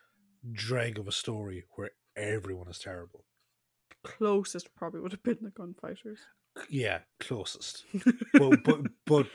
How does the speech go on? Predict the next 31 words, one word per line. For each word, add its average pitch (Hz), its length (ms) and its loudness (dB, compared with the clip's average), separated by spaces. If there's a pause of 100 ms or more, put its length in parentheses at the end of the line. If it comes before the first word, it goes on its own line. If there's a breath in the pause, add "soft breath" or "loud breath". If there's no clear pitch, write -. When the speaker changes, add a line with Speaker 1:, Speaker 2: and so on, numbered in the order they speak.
Speaker 1:
we 131 180 0
Speaker 2:
But 190 140 2
we 277 140 4
don't 175 220 2
talk 262 300 0
about 143 180 -10
the - 80 -20
gunfight, 147 380 -10
Speaker 1:
No, 131 160 4
we, 120 280 -2
we 123 160 0
Speaker 2:
so 113 40 -6
Speaker 1:
don't. 110 380 -4
Uh, 131 120 -8
but, 131 160 0
like, 135 120 2
we 131 100 -2
said 127 300 -2
that 120 160 -6
the, 123 380 -2
I 123 60 -8
think 127 220 -6
the 117 80 -8
sole 117 580 -4 (640 loud breath)
diamond 117 480 -2
in 107 120 -8
that 120 180 -6
rough 104 420 -8
is, 104 520 -10 (160)
is 104 220 -10
Bill. 95 340 -8